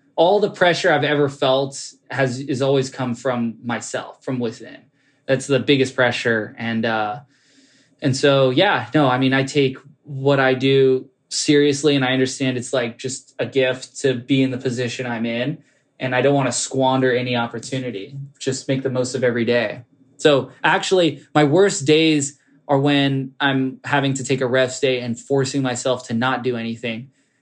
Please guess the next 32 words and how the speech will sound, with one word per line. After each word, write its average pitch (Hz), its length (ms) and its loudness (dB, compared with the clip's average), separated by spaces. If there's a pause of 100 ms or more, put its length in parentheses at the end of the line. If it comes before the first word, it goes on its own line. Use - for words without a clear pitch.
(180)
except 139 240 0
for 135 80 2
maybe 131 180 4
watch 127 260 2
a 127 40 -2
show 131 440 2
or 120 220 0
read 127 220 2
a 113 80 -6 (100)
book. 113 280 -4 (420)
Um, 117 580 -4
those 139 180 2
are 135 40 0
my 131 120 2
worst 123 380 0
days 123 320 0
because 131 480 -2 (480)
I 117 100 2
just 117 180 -4
have 135 140 2
so - 380 0
much 185 200 2
I 170 40 4
want 160 200 2
to 156 80 2
accomplish, 143 840 0 (100)
um, 123 560 0
that 127 420 0
it's, 131 360 -2
uh, 120 300 0 (580)
hard 165 260 2
to, 135 320 0